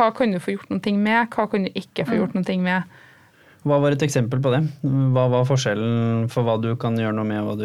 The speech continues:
Speaker 3: ikke kan gjøre noe med for deg, for eksempel? Hva, i, som du husker nå?
Speaker 1: Ja, ehm, jeg kommer ikke til å gå inn på så veldig detaljer med det, men det var en del ting med fortid og sånt som jeg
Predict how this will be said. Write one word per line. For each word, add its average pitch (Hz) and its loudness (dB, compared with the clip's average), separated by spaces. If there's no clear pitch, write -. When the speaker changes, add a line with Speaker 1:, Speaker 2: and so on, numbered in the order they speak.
Speaker 3:
ikke 107 -6
kan 107 -4
gjøre 107 -4
noe 110 -4
med 117 -2
for 117 0
deg, 107 0
for 123 -6
eksempel? 127 -4
Hva, 123 0
i, 127 0
som 123 -2
du 113 -2
husker 127 -2
nå? 165 -2
Speaker 1:
Ja, 202 0
ehm, 220 0
jeg 226 2
kommer 202 0
ikke 190 -18
til 214 -2
å 208 -2
gå 220 0
inn 185 -2
på 175 -8
så 208 -2
veldig 170 0
detaljer 180 -4
med 202 -2
det, 247 4
men 226 2
det 208 0
var 202 0
en 214 0
del 196 0
ting 196 0
med 185 0
fortid - -6
og 185 0
sånt 220 -2
som 214 -4
jeg 190 0